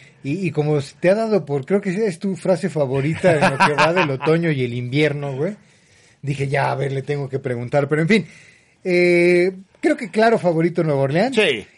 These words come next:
Speaker 1: Y eso se demuestra por nuestra extensa plática de la raza y de la meloide, más allá que del balón y de los receptores y de los esquemas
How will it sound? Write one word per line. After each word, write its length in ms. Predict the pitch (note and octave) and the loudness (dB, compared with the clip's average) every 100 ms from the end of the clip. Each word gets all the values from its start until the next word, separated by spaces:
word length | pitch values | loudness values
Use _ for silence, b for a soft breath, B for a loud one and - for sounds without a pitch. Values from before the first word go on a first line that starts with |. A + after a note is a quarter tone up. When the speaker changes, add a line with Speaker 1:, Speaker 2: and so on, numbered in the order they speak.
| - | -2
Speaker 1:
Y 100 | E3+ | 0
eso 160 | F#3+ | 0
se 160 | D3+ C#3+ | -4 -4
demuestra 440 | C3+ D#3 D#3+ F3 | -2 -2 0 -2
por 160 | - B2 | -2 -6
nuestra 260 | C3 - B2+ | -6 -8 -12
extensa 400 | - D3+ D3 C#3 | -6 -6 -6 -4
plática 480 | C#3+ C3+ C#3+ C3 B2 | -2 -2 -4 -4 -2
de 100 | A#2 | -2
la 180 | A#2+ | -2
raza 300 | A#2+ C#3 C3+ | 2 0 0
y 40 | C3+ | -4
de 100 | A#2 | -4
la 160 | A2+ | -4
meloide, 520 | A2+ A#2 C3+ C#3+ C#3+ C#3 | -4 -2 0 2 0 -2
más 340 | B2+ D3 C#3+ | -2 -2 -2
allá 360 | C3 B2+ B2+ D#3 | -4 -2 0 -2
que 120 | C3+ | -4
del 260 | A#2 A#2+ B2 | -4 -4 -4
balón 480 | B2+ B2+ C3+ D3 C#3+ | -2 0 0 0 -2
y 60 | |
de 120 | A#2+ | -4
los 180 | A#2+ A#2+ | -6 -6
receptores 680 | A#2 C#3 C3 C#3 D3 C#3+ C3 | -8 -4 0 2 2 0 -2
y 40 | |
de 100 | A#2 | -8
los 160 | A#2 A2 | -8 -8
esquemas 520 | A2+ - C3+ C3 - | -10 -8 -8 -8 -10